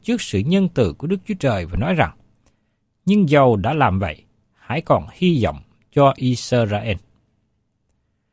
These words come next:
Và trong Ê-sê-ra, đoạn mười câu ba: "Vậy bây giờ, ta hãy lập giao ước với Đức Chúa Trời chúng ta, đuổi hết thải những người nữ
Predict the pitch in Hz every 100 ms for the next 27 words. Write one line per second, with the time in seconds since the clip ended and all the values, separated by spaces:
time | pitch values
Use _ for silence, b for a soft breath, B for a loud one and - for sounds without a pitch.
0 | _ _ - 117 175 190 196 196 190 185
1 | 185 - _ _ _ _ _ 110 95 104
2 | 120 92 - 117 123 120 - _ _ _
3 | _ _ _ _ _ _ _ _ - 123
4 | 135 185 202 147 110 - _ _ _ _
5 | _ _ _ 180 190 139 170 120 - 131
6 | 160 170 214 - 196 202 - 240 147 131
7 | 156 202 - 190 165 _ _ _ - 104
8 | 139 190 247 - 98 139 170 196 175 135
9 | 107 95 95